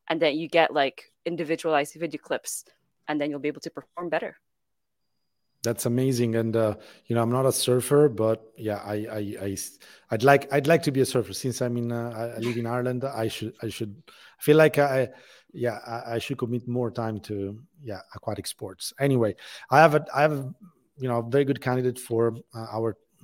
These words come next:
Speaker 2: uh, top three list. Uh, the company is called the Stat Sport. Maybe our audience has already seen, uh, you know, some of the, um,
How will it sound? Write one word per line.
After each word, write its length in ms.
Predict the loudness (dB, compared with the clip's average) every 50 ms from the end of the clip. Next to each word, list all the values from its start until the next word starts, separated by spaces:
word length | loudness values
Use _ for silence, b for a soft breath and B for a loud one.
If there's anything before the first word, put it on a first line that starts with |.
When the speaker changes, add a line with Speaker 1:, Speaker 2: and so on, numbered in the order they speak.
| -14
Speaker 2:
uh, 240 | -12 -12 -10 -12 -12 -2
top 240 | -2 -2 -2 -2 -2
three 140 | -2 0 2
list. 340 | 2 0 0 0 -2 -4 -2
Uh, 160 | -2 -2 -4 -6 -12 -16 -8
the 400 | -6 -4 -2 -2 -2 -2 -4 -6 -8 -10 -14 -16 -20 _ _
company 400 | -2 -2 -2 0 2 0 0 0
is 140 | -2 -2 -4
called 300 | -6 -4 -4 -2 -2 -4
the 60 | -6
Stat 280 | -8 -4 -4 -4 -4 -4
Sport. 480 | -8 -10 2 4 6 6 6 4 -2 B B B B B B B B _
Maybe 240 | -2 0 2 4 4
our 300 | 4 4 4 4 4 4
audience 340 | 2 2 2 0 -2 0 -2
has 220 | -2 -2 0 0
already 180 | -2 0 -2 -4
seen, 380 | -6 -4 -4 -4 -2 -2 -2
uh, 300 | -2 -2 -2 -4 -6 -8 -10 -12 -18 _ -16
you 100 | -12 -10
know, 200 | -8 -8 -8 -10 -12 -14 -20 _ B B B B B B B
some 300 | -2 0 2 2 4 2
of 240 | 2 0 -2 -8 -6 -4
the, 320 | -4 -2 0 -2 -2 -4 -6 -10 _ _ _ _ _ _ _ -4
um, 500 | -2 -2 0 -2 -2 -4 -8 -10 -14